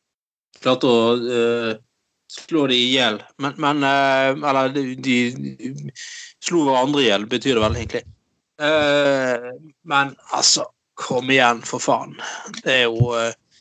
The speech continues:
det er jo alt konsekvent på høyresiden, sånt skjer. Faktisk at, eh, man melder ut og blir krangler om ting og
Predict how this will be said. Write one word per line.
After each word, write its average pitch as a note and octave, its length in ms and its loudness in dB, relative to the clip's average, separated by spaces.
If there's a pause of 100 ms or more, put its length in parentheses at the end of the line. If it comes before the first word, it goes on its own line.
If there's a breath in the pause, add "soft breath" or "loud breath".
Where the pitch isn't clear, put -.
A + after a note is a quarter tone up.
(360)
det G3 80 -2
er F3+ 60 4
jo E3+ 100 4
alt F#3+ 160 -2
konsekvent G#3 480 0
på E3 80 0
høyresiden, E3 520 0
sånt D#3 200 0
skjer. D3 200 2 (920)
Faktisk - 480 0
at, B2+ 200 0
eh, B2+ 320 0
man A#2+ 160 -8
melder B2+ 200 0
ut B2+ 400 2
og A2+ 140 2
blir A2+ 220 2 (560 loud breath)
krangler C3+ 520 2
om A2+ 120 2
ting A2 460 0
og A2 320 2